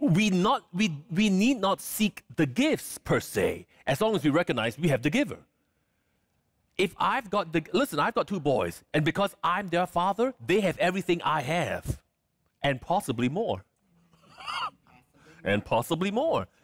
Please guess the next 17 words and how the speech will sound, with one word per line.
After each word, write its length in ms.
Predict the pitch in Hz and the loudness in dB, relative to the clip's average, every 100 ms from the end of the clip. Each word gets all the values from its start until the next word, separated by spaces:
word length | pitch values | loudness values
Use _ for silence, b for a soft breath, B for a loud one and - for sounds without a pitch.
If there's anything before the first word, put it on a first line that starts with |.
| b b b b b b | b b b b b b
So 120 | 269 | 2
when 140 | 240 | 2
people 360 | 226 311 311 240 | 4 2 2 -2
wonder 380 | 170 196 240 226 | 0 0 2 0
about, 300 | 175 180 160 | 2 2 2
"Well, 120 | 170 | 2
if 100 | 170 | 2
I 140 | 175 190 | 0 0
have 200 | 196 139 | -2 0
this 220 | 202 196 | -2 0
gift 240 | 185 190 | 0 2
or 80 | 160 | 2
if 100 | 160 | 2
I 140 | 165 170 | 2 0
have 180 | 147 135 | -2 0
that 240 | 214 170 | 0 2
gift," 320 | 147 165 180 | 2 2 0